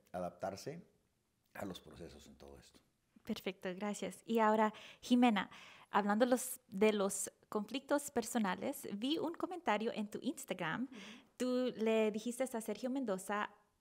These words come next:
Speaker 2: "Amelia se quedó con una parte de mi alma y yo con una parte de ella". ¿Fue difícil meterte en este personaje?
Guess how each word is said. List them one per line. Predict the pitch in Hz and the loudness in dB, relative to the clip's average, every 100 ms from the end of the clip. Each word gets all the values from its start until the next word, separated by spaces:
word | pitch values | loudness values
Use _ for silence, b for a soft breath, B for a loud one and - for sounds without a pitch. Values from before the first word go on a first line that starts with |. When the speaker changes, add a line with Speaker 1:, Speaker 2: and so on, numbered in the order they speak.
| _ _ - - | _ _ -10 -4
Speaker 2:
"Amelia | 214 202 208 226 285 294 302 302 - | -2 -2 -2 -2 0 -2 -2 -6 -12
se | - - 208 | -8 -2 -2
quedó | 208 202 202 226 | -2 -2 -2 -2
con | 240 220 | -4 -4
una | 208 220 233 | -4 -4 -2
parte | 196 208 247 | -4 -2 -2
de | 247 | -2
mi | 247 | -4
alma | 190 175 185 - _ - | -6 -6 -8 -10 _ -10
y | 208 190 | -8 -4
yo | 196 202 247 - | -2 -2 -4 -6
con | 208 | -8
una | 196 190 190 | -8 -8 -4
parte | 190 196 226 | -4 -2 -4
de | 196 185 | -2 -4
ella". | 175 147 - - B B B | -4 -8 -12 -16 B B B
¿Fue | - 247 | 0 2
difícil | 269 294 - 269 - 214 | 2 -2 -6 -8 -6 -6
meterte | 202 196 208 208 | -6 -6 -6 -4
en | 208 | -6
este | 196 196 214 | -6 -10 -10
personaje? | 202 - 190 202 311 | -10 -8 -8 -8 -10